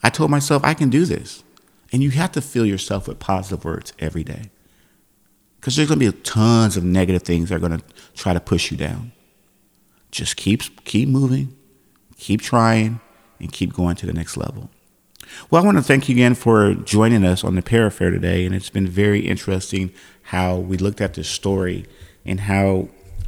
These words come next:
we have to really take ownership of a lot of things that we do, and you can't be in denial about a lot of things. And it's okay to be in denial, but long as it's a positive denial that you have a plan of getting yourself out of it.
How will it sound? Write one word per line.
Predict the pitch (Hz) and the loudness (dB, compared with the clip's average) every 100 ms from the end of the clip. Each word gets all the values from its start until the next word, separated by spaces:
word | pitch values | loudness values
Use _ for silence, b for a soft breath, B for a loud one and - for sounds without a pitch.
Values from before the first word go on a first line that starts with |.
| - | -4
we | 107 120 | 0 0
have | 123 104 - | 0 -2 -4
to | 85 | -10
really | 82 95 123 123 98 | -8 0 0 2 0
take | 90 110 92 - | -2 -4 -4 -4
ownership | 98 98 - - | -6 -6 -8 -6
of | 85 | -4
a | |
lot | 87 | -2
of | 90 | -4
things | 90 85 | -6 -6
that | - 82 | -6 -6
we | 80 | -8
do, | 90 90 101 - b b b b | -6 -6 -6 -14 b b b b
and | - 104 | 0 2
you | 104 196 | 2 0
can't | - 143 156 - - - - - - - | -2 0 0 0 -6 -14 -16 -18 -16 -6
be | 104 104 - | -2 0 -2
in | 90 | -6
denial | 90 87 85 87 | -8 -6 -6 -6
about | 85 85 80 | -8 -8 -10
a | |
lot | 82 78 | -10 -12
of | - | -12
things. | - - - B B | -14 -14 -18 B B
And | 160 | 0
it's | 175 | 2
okay | 175 151 143 113 92 - - B B B B - - - - - | 0 2 2 4 2 -2 -20 B B B B -20 -20 -20 -20 -14
to | - | -6
be | 107 110 | 2 2
in | 101 | 2
denial, | 95 90 92 | 2 2 2
but | 87 | 0
long | 85 113 | 0 0
as | 117 | -2
it's | 113 107 | -8 -8
a | - | -10
positive | - 92 92 90 82 | -8 -4 -4 -6 -10
denial | 80 78 80 | -8 -6 -6
that | 82 92 | -6 -4
you | 95 | -4
have | 101 85 | -4 -6
a | |
plan | - 104 92 82 | -8 -6 -4 -4
of | 82 | -6
getting | 85 85 | -6 -6
yourself | 82 - - - | -8 -10 -12 -4
out | - 80 | 0 0
of | - | -2
it. | - | -8